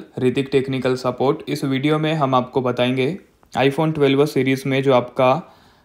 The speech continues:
अ, रियर कैमरे का जो जूम होता है, वह अगर आपको शो न करे, तो कैसे आप यह प्रॉब्लम को सॉर्ट आउट करेंगे। ओके, वीडियो स्टार्ट करने से पहले आप लोग हमारे YouTube चैनल को सब्सक्राइब कर लीजिएगा, बेल के आइकन को प्रेस कर लेना है।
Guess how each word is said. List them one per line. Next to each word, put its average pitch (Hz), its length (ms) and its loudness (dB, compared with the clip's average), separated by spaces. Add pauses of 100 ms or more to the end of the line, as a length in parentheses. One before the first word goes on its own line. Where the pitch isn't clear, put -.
(140)
अ, 131 260 2
रियर 143 280 2
कैमरे 139 340 2
का 139 140 2
जो 139 160 2
जूम 139 220 0
होता 131 300 0
है, 131 340 -4 (340)
वह 135 240 2
अगर 131 400 2
आपको 131 300 2
शो 139 200 0
न 135 160 -2
करे, 135 540 -4
तो 131 100 -4
कैसे 139 340 -2
आप 135 240 2
यह 139 220 0
प्रॉब्लम 127 500 -2
को 139 120 0
सॉर्ट 123 260 -4
आउट 143 200 -2
करेंगे। 117 560 -4 (440)
ओके, 135 280 -2 (520)
वीडियो 151 340 2
स्टार्ट 135 340 2
करने 143 280 0
से 143 100 -2
पहले 139 300 0
आप 139 180 2
लोग 135 160 -2
हमारे 131 320 -2
YouTube 135 360 -2
चैनल 135 360 -2
को 135 440 -2
सब्सक्राइब 143 640 0
कर 160 80 2
लीजिएगा, 151 380 0
बेल 135 180 0
के 131 60 0
आइकन 131 260 0
को 131 120 0
प्रेस 143 280 2
कर 123 160 -2
लेना 120 280 -2
है। 117 280 -6